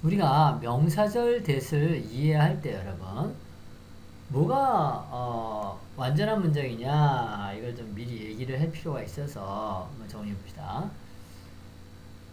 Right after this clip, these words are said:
완전하다라는 문장, 완전한 문장이라는 말과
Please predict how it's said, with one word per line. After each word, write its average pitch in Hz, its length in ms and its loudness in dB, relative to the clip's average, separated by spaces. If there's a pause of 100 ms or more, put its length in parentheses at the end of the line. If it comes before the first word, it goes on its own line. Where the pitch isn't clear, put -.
(120)
완전하다라는 226 1600 2
문장, 104 600 -6
완전한 165 560 -2
문장이라는 120 640 -6
말과 101 920 -4